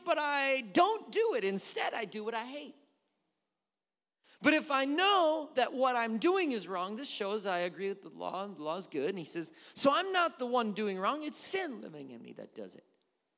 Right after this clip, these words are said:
And I know that nothing good lives in me, that is, in my sinful nature. I want to do what's right, but I can't.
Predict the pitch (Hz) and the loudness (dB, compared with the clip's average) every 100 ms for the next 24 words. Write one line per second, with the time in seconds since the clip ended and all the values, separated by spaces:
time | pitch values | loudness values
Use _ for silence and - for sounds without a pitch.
0 | _ - - 240 226 214 214 247 269 180 | _ -10 2 4 4 4 4 4 4 2
1 | 220 247 330 - 320 269 220 240 220 185 | 2 4 4 2 -2 -4 0 2 2 2
2 | 185 175 143 139 151 170 143 135 143 143 | -4 -4 -6 -6 -6 -4 -2 -2 -4 -4
3 | 139 120 120 - 120 - 107 139 214 - | -8 -8 -10 -10 -14 -16 -12 -10 -10 -6
4 | - 466 403 440 269 277 208 - 240 262 | -6 -2 -2 -4 -6 -4 -4 -2 -4 -4
5 | 185 170 - 254 - | -10 -14 -12 -12 -12